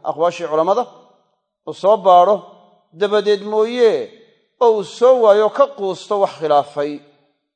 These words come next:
mooyaane, saanu ijmaac ugu camal fali karin, ayaanu xadiiskan ugu camal fali karin. Wa idan, markaasba hadday caynkaas tahay,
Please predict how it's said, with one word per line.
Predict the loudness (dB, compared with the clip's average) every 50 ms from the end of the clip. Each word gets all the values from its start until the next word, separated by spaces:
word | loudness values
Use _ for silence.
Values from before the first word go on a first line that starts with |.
| _ _ _ _ _ _ _ _ _ _ _
mooyaane, | -6 -4 -2 -2 0 2 2 2 2 0 -6 -10 -14 -16 -20 _ _ _ _ _ _ _ _ _
saanu | _ 0 0 0 0 0
ijmaac | -4 -4 -2 -2 -2 0
ugu | 0 0 0 0
camal | 0 -2 -2 -4
fali | -2 -2 -2 -2 -2
karin, | -6 -10 -10 -8 -8 -8 -8 -12 -14 _ _ _ _ _ _ _ _ _ _ _ -2
ayaanu | 0 2 2 2 0 -2
xadiiskan | -6 -8 -10 -10 -10 -6 -4 -4
ugu | -4 -2 -4 -4
camal | -6 -6 -10
fali | -12 -14 -16 -16
karin. | _ _ _ _ _ _ _ _ _ _ _ _ _ _ _ _ _ _ _ _
Wa | -2 -2 0
idan, | 0 0 -2 -2 -2 -4 -14 -20 _ _ _ _ _ _ _ _ _ _ _ _ _ _
markaasba | -6 -6 -2 2 2 2 2 2 -2 0
hadday | 0 0 -2 -2
caynkaas | -2 -2 -4 -2 -2 -2 -4 -4 -12
tahay, | -10 -8 -8 -8 -10